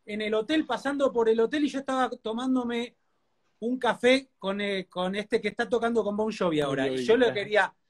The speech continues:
Speaker 1: y yo lo quería charlar, ¿viste? Para,
Speaker 2: Claro, claro,
Speaker 1: lo
Speaker 2: claro.
Speaker 1: quería, le quería enchufar una de las guitarras. Porque te, te muestro,
Speaker 2: <laughs>
Speaker 1: te muestro una.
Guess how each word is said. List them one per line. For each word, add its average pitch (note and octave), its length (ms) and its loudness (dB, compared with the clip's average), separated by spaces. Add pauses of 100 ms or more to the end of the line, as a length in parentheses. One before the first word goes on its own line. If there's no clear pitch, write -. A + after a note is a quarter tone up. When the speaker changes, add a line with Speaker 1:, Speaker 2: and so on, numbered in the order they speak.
(140)
Speaker 1:
y D3+ 80 -12
yo F#3 220 -6
lo G3+ 100 0
quería D3+ 300 -2
charlar, D#3 480 -2
¿viste? F3 300 -2
Para, B2+ 240 -8
Speaker 2:
Claro, D3+ 380 6
claro, D3 200 2
Speaker 1:
lo C#3+ 60 2
Speaker 2:
claro. C3+ 220 2
Speaker 1:
quería, F#3 320 0
le E3+ 160 -2
quería F3+ 240 2
enchufar G3 380 -2
una F#3+ 160 -2
de E3 100 0
las D3+ 120 -6
guitarras. D#3 600 -4
Porque F3+ 300 -8 (200)
te, F#3+ 100 -6 (120)
te A3 120 -2
muestro, D4 340 2
Speaker 2:
<laughs> - 680 -16
Speaker 1:
te G#3 120 -10
muestro C#4 380 -4
una. G#3+ 220 -8